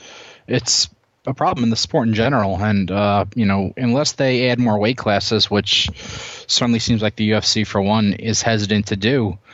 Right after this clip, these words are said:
um, this is gonna be an ongoing issue. The fact of the matter is you have guys in this sport that just are not fighting at, you know, they're walking around weight, and, you know, weight cutting is a dangerous, you know, part of the job. Um, but, uh, in relation to Darren Till specifically,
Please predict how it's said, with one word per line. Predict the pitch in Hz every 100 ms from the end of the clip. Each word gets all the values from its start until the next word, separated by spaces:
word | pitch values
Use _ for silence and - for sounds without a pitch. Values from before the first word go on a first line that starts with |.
| - - -
um, | 107 101 104
this | 117 143
is | 131
gonna | 135
be | 131 131
an |
ongoing | 127 127 123 120
issue. | 156 - 90
The |
fact | - 127 123
of |
the | 110
matter | 117 120 113
is | 101 -
you | 110
have | 117 113
guys | 110 110 -
in | 110
this | 113
sport | - - 107 107 - _ - - - _
that | 104 98
just | - 110 - -
are | 107
not | 107 107 -
fighting | - 107 110 110 104 85
at, | 101 - _
you | 120 104
know, | 92 92
they're | 104
walking | 101 101 101 104
around | 104 104 107
weight, | 95 95 117
and, | 98 95
you |
know, | 92
weight | 90 98 104
cutting | - 104 104
is | 98
a | 98
dangerous, | 90 98 101 104 110 104 - _ _
you | 113
know, | 95
part | 98 110 104
of |
the | 98
job. | 95 139 120 95 - _ - - - -
Um, | 110 110 104 104 101
but, | 110 104 104 -
uh, | 110 101 101
in | 104 110 101 104
relation | 110 117 123 -
to | 110 110
Darren | 98 - 113 110
Till | - 110
specifically, | - - - - - 101 98